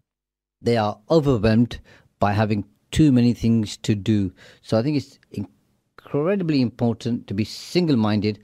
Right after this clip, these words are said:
and have a single focus, uh, on the things that you really want to achieve, or the, it could be just the one thing that you want to achieve. And with that, uh, I, I'm gonna link that with what Warren Buffett used to do and talk about, which is the five twenty-five rule.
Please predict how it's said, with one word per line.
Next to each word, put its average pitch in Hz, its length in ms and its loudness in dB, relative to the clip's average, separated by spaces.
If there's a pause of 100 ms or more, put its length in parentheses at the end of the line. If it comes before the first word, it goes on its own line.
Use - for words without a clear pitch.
(240)
and 87 140 -4
have 104 180 0
a 95 80 -4
single 139 800 -2 (140)
focus, - 720 -6 (440)
uh, 90 160 -2
on 104 200 0
the 92 80 -2
things 120 380 0
that 101 180 -4 (100)
you 107 400 0
really 104 320 0
want 98 300 -4
to - 120 -4
achieve, 104 280 -4
or 101 120 0
the, 90 200 -8 (100)
it 107 160 -6
could 131 140 -2
be 123 80 2
just 101 140 -6
the 98 80 -2
one 135 240 2
thing 110 120 -2
that 95 140 -6
you 98 100 -4
want 92 200 -4
to 98 60 -6
achieve. 90 360 -6 (380)
And 107 180 -2
with 175 160 2
that, 131 260 -2 (380)
uh, 98 440 0 (440)
I, 98 60 -4
I'm 104 360 -4
gonna 107 120 0
link 123 220 0
that 113 160 -4
with 104 280 -4
what 101 220 -4 (260)
Warren 110 420 0
Buffett 120 380 -4 (380)
used 107 280 -4
to 113 60 -2
do 104 40 0
and 101 120 -2
talk 104 180 -4
about, 107 240 -4 (300)
which 104 180 -4
is 110 80 -4
the 101 120 -4
five 117 440 -2
twenty-five 113 720 -2
rule. 90 240 -4